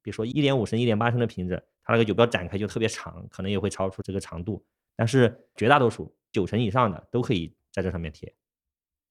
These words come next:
然后还有一个就是，如果你的衬纸用完了，你还没贴完，因为它是，呃，一本册子可以贴两百张，然后它推荐你是正反面贴，一张黑色纸正面贴一张标，反面贴一张标，就正好合适贴满。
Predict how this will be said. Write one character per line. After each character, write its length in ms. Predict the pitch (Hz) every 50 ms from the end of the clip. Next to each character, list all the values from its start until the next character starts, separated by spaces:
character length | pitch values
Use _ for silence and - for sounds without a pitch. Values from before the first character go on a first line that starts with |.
| _ _ _
然 140 | - 107 110
后 40 | 139
还 180 | 135 - 117 135
有 100 | 156 143
一 80 | 127
个 100 | 117 117
就 80 | 104 107
是， 240 | 104 117 104 92 - _ _ _ _ _ _ _ _ _ _ _ _ _ _
如 100 | - 117
果 120 | 117 120
你 80 | 120 113
的 80 | 113 110
衬 180 | - 156 135
纸 80 | 113 107
用 100 | 113 107
完 160 | 92 80 85
了， 60 | 95
你 80 | 92 92
还 80 | 82
没 100 | 87 87
贴 160 | 87 - - 92
完， 140 | 80 78
因 80 | 92 110
为 80 | 120 117
它 100 | 131 123
是， 380 | 120 139 131 107 - - _ _ _ _ _ _ _
呃， 260 | - 101 95 92 92
一 160 | 92 95 117 127
本 180 | 117 107 92
册 160 | 90 - 113 104
子 120 | 95 98
可 100 | - -
以 120 | 90 85 80
贴 200 | - - 101 95
两 280 | 90 80 78 82 98
百 120 | 101 101 82
张， 200 | - - 80 76 - _ _ _ _ _ _ _ _ _ _ _ _ _
然 120 | - 95
后 220 | - 123 123 117 110
它 220 | - - - 123
推 180 | - - 156 147
荐 180 | 143 156 139
你 120 | 120 92 85
是 360 | - - 113 101 92 - - _ _ _ -
正 160 | - 160 151
反 120 | 131 95 82
面 140 | 82 85
贴， 260 | - - 87 73 - _
一 120 | - 143 135
张 140 | 131 123 120
黑 80 | 131
色 160 | 123 135 131
纸 180 | 120 117 104 92
正 160 | 90 - 131
面 140 | 123 123 113
贴 160 | 101 - 113
一 40 | 107
张 180 | 104 107 104 101
标， 180 | 101 101 98 101
反 160 | 101 - 82
面 120 | 90 98
贴 120 | - 107 101
一 40 |
张 120 | 104 104 104
标， 220 | 95 104 98 98
就 80 | 98 101
正 160 | - 131 113
好 100 | 101 95
合 200 | - - - -
适 180 | - - 113 104
贴 160 | _ - 117
满。 140 | 107 90 -